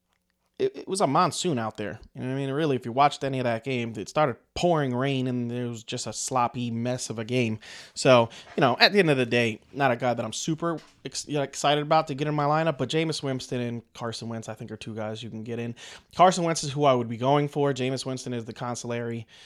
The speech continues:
you know, prize winner, I guess you can call him. But, you know, he gets Tampa Bay this week. You know Tampa Bay is going to, uh,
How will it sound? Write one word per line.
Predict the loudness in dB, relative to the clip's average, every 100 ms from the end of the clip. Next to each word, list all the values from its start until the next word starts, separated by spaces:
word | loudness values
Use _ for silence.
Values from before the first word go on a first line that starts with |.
| -20 _ _
you | -6
know, | -6
prize | -8 -2 0 2 0 -2
winner, | -4 -4 0 0
I | 0
guess | -2 -4 -6
you |
can | -8
call | -2 0 0
him. | -2 -4
But, | 0 0 0 -12 -20 _ -10
you |
know, | -6
he |
gets | -2 0
Tampa | 2 0 0
Bay | -2 0
this | 2 0
week. | -2 -2
You | -2
know | -4
Tampa | -2 -4 -4 -4
Bay | -2
is | -2 -4
going | -6 -6 -6
to, | -6 -4 -4
uh, | -4